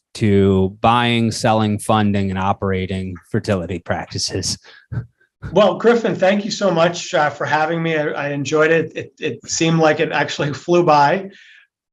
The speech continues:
Speaker 2: One of the things I, I would say the most important thing is when we're looking at an I V F center to partner with, we do due diligence. Um, and the most important thing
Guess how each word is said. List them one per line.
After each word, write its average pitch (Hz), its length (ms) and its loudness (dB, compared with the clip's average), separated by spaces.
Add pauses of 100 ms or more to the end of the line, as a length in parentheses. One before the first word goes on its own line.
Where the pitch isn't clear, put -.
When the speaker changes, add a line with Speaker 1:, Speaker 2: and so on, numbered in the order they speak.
Speaker 2:
One 226 280 4
of 277 80 6
the 226 60 4
things 208 360 2
I, 208 260 4
I - 40 4
would 233 180 4
say 202 220 4
the 165 100 2
most 175 380 2
important 151 380 -2
thing 143 180 -4
is 135 220 -6
when 156 180 -2
we're 190 160 4
looking 190 320 2
at 151 60 -2
an 147 100 -2
I 143 160 0
V 143 120 -4
F 135 100 -6
center 135 420 -6
to 147 120 -8
partner 143 420 0
with, 117 180 -6 (100)
we 156 140 2
do 160 140 4
due 143 140 4
diligence. 127 760 -2 (720)
Um, 143 600 0
and 170 420 2 (1700)
the 185 140 2
most 247 360 6
important 214 440 0
thing 156 520 -4